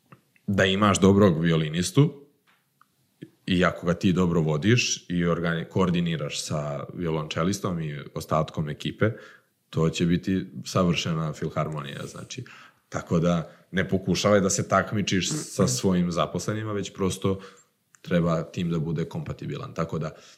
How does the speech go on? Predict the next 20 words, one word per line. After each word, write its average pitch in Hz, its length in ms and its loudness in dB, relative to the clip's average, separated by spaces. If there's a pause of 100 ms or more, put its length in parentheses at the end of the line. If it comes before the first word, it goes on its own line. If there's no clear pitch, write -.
(140)
ta, 104 200 2
to 113 220 -2
delegiranje 90 680 0 (220)
organizacije 92 680 -2
vremena, 110 600 2 (420)
organizacije 85 760 0
sastanaka 107 760 0 (380)
i 101 120 0
prodaja 73 380 0 (200)
je 82 140 -4
sledeća 76 420 -4
stvar. - 300 -8 (380)
Dakle, 82 340 -10
nađi 76 320 -8
nekoga 95 540 -2 (480)
ko - 140 -6
je 80 60 -2
dobar 73 340 -2 (320)
u 71 420 -10 (380)
prodaji, 113 560 4